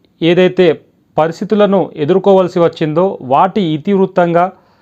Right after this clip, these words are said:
ఒక, ఆ, ఇతివృత్తాన్ని, ఒక కథను ఎంచుకొని, ఆ, బ-, బయోపిక్ పేరిట మరి ఒక వ్యూహమని ఒక పార్ట్ను, శపథమని రెండో పార్ట్ను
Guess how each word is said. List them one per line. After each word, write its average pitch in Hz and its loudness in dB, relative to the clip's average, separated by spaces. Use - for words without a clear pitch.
ఒక, 185 2
ఆ, 165 2
ఇతివృత్తాన్ని, 208 0
ఒక 165 -2
కథను 202 0
ఎంచుకొని, 180 -2
ఆ, 170 2
బ-, 139 -4
బయోపిక్ 185 0
పేరిట 190 0
మరి 165 0
ఒక 165 0
వ్యూహమని 190 0
ఒక 143 -4
పార్ట్ను, 185 -2
శపథమని 190 0
రెండో 156 2
పార్ట్ను 165 -2